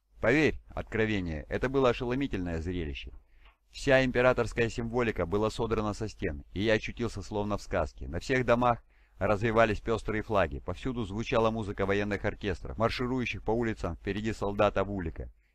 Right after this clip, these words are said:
Если честно, нам стоило бы уделять больше внимания строевым учениям, но тогда нас переполняли безумная отвага и чувство того, что правда на нашей стороне.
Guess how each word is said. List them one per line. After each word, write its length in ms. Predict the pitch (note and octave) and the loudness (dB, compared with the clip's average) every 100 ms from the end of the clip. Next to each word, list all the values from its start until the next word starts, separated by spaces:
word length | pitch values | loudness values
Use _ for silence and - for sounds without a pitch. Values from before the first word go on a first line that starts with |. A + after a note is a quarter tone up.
| - | -6
Если 280 | G#2+ A#2 C3 | -4 -2 -2
честно, 420 | - C#3 - E2+ | 0 0 0 -2
нам 160 | G#2 | -4
стоило 380 | A2 - C3 A#2+ | -4 0 2 2
бы 120 | A2+ | 2
уделять 440 | A2 G#2+ A2 A2+ G#2+ | -2 -2 4 4 2
больше 360 | G2 A#2+ - | -2 -2 -2
внимания 520 | F2 F#2 F2+ F2 D#2+ D#2 | -6 -4 -2 -2 -4 -6
строевым 480 | - G#2 A2+ A2 | -2 0 0 0
учениям, 500 | G#2+ - G2 E2 C#2 | -2 -4 -4 -4 -6
но 100 | E2+ | -6
тогда 440 | G2+ A#2+ C3+ B2+ - _ _ - | -2 2 4 4 0 _ _ -6
нас 180 | G#2+ A#2 | -2 0
переполняли 600 | B2 A#2 A#2 A#2+ A#2 G#2 | 0 0 2 2 2 0
безумная 460 | G2 G#2+ A#2 G#2+ G#2 | -2 -2 -2 0 0
отвага 340 | G#2+ A2+ F#2+ | 4 4 4
и 100 | E2+ | -2
чувство 380 | - G#2+ G#2 F#2+ | -6 -8 -4 0
того, 340 | G2+ A2 A2 - _ _ | 0 2 0 -2 _ _
что 160 | - A2+ | -4 0
правда 340 | A2 G#2+ G2+ | 4 4 4
на 140 | G2 | 2
нашей 280 | G2 F#2+ G2 | 0 0 -2
стороне. 520 | - F#2 F#2 E2 C2 | -2 -2 -2 -4 -8